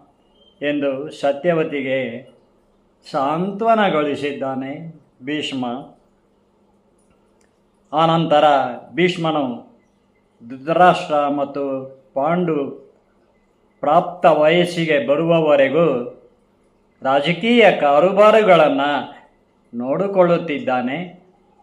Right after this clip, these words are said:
ಪಾಂಡು ದೇಹದಾಢ್ಯತೆಯಲ್ಲಿ ಬಲಿಷ್ಠನಾಗಿ, ಶಸ್ತ್ರಾಸ್ತ್ರ ವಿದ್ಯೆಯಲ್ಲಿ ಪರಿಣಿತನಾಗಿ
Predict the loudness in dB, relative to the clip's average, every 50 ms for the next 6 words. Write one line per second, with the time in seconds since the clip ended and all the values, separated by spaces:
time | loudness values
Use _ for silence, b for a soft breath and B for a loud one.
0 | _ -4 0 0 2 2 2 2 2 2 2 0 0 -4 -6 -4 0 4 6 6
1 | 6 6 6 6 6 6 6 6 4 2 2 2 2 2 2 2 2 0 -2 -2
2 | -2 -4 -6 -10 -16 -20 _ _ _ _ _ -10 -6 -6 -4 -2 0 0 0 0
3 | 0 0 0 0 0 -2 -6 -8 -8 -10 -10 -12 -14 -18 -20 -20 _ _ _ _
4 | _ _ _ _ _ _ _ _ _ _ _ _ _ _ _ _ -10 -2 0 0
5 | 0 0 -2 -2 2 4 6 6 4 2 0 0 2 2 2 2 0 -2 -2 2
6 | 4 6 6 6 6 4 0 -2 -2 -4 -6 -2 0 2 2 4 2 2 2 0
7 | 0 2 2 2 2 2 -2 -6 -8 -8 -10 -10 -12 -14